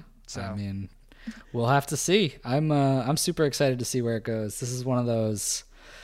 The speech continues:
Speaker 2: one of those ones where I'm like, "God, I'm gonna keep seeing this every week when I pick out this game, and I'm gonna keep being like, 'Should I give them my money?'" <laughs>
Speaker 1: <laughs> Uh,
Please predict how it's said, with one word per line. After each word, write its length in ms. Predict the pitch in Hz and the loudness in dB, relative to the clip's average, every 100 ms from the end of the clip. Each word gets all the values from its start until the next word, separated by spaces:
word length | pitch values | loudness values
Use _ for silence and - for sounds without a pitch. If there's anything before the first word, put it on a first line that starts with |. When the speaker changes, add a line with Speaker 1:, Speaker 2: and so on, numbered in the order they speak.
| - - - - - - - - | -20 -20 -20 -20 -20 -20 -20 -4
Speaker 2:
one 140 | 165 226 | 8 10
of 80 | |
those 180 | 233 196 | 10 10
ones 300 | 214 214 202 | 6 4 -2
where 180 | 180 170 | -6 -6
I'm 100 | 170 | -4
like, 300 | 165 156 135 - - - - - | -2 -2 -4 -12 -12 -14 -18 -18
"God, 240 | 107 101 90 - - | -16 -14 -16 -18 -12
I'm 120 | 120 | -8
gonna 100 | 135 | -8
keep 240 | - 175 | -8 -8
seeing 300 | - 165 165 | -6 -6 -4
this 160 | 160 - | -4 -4
every 220 | 143 160 | -2 -2
week 280 | 151 160 - | -2 -6 -4
when 80 | 135 | -6
I 60 | |
pick 200 | 123 151 | -4 -6
out 120 | 147 139 | -6 -6
this 160 | 143 | -8
game, 340 | - 139 135 135 | -2 -2 0 -4
and 80 | |
I'm 80 | 120 | -6
gonna 180 | 117 127 | -8 -10
keep 280 | 110 135 - | -10 -14 -6
being 240 | 139 127 | -4 -4
like, 200 | 127 120 - - - - - - - - - | -4 -8 -8 -12 -12 -16 -16 -16 -18 -20 -20
'Should 200 | - - | -20 -12
I 60 | 104 | -12
give 140 | 113 | -10
them 100 | 113 | -8
my 80 | 120 | -6
money?'" 320 | 117 117 117 117 107 - - | -6 -4 -6 -6 -8 -10 -2
<laughs> 80 | 220 - 359 202 - _ _ _ - - - | 0 0 -2 -2 -4 _ _ _ -20 -18 -16
Speaker 1:
<laughs> 420 | 185 214 208 202 185 - - - 139 | -2 2 4 4 0 -14 -18 -16 -6
Uh, 320 | 156 160 165 | 2 4 4